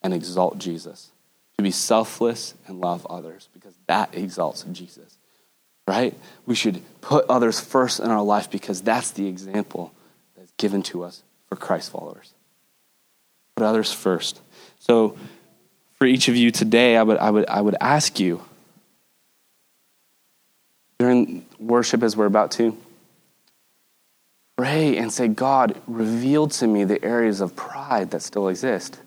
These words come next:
Reveal to me the areas that I'm not putting myself in the right place.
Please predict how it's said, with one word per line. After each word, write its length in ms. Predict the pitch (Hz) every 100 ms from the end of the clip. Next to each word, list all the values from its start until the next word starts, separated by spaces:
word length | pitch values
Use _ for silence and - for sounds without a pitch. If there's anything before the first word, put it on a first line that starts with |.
| _ _ _ _ _ _ _ _ _ _ _ _ _ _ _ _
Reveal 440 | 123 123 123 165 165
to 160 | 165
me 100 | 135
the 200 | 113 113 110
areas 600 | 131 131 110 95 - - _ _ _ _ _ _ _ _
that 100 | 110
I'm 200 | 117 135
not 240 | 123 - -
putting 260 | 127 113
myself 400 | 104 92 101 -
in 80 | 90
the 60 | 87
right 220 | 90 -
place. 440 | - 87 - -